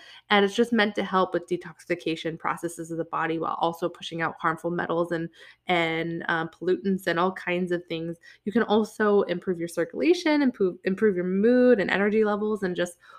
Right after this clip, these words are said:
overall, you know, they say it's just helping you glow from the inside out. So it led me to that. Again, I'm linking that for you. And I will say that's a bit of an investment, but for me, I just, I'm at the point where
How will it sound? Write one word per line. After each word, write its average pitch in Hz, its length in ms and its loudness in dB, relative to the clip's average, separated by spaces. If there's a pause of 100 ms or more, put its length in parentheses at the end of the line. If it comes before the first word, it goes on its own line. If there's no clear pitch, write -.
(120)
overall, 202 760 2
you 208 60 -2
know, 185 120 0
they 180 120 -2
say 175 300 -2
it's 165 160 -6
just 175 300 -8
helping 185 260 -4
you 185 120 0
glow 170 180 -2
from 170 200 -6
the 165 120 -8
inside 165 320 -4
out. - 200 0 (380)
So 180 300 4
it - 160 2
led 233 240 6
me 254 160 4
to 247 140 2
that. 190 360 2
Again, 170 260 0
I'm 165 280 -4
linking 185 460 -4
that 170 220 -4
for 170 200 -4
you. 170 240 0
And 165 160 -2
I 180 60 2
will 202 140 4
say 202 180 0
that's 180 180 -2
a 185 60 -4
bit 180 140 0
of 175 100 0
an 170 100 -2
investment, 190 640 -4
but 185 160 0 (260)
for 233 160 4
me, 185 380 0
I 175 360 2
just, 180 300 -4
I'm 180 140 -2
at - 140 -6
the 170 60 -8
point 170 240 -4
where 170 100 0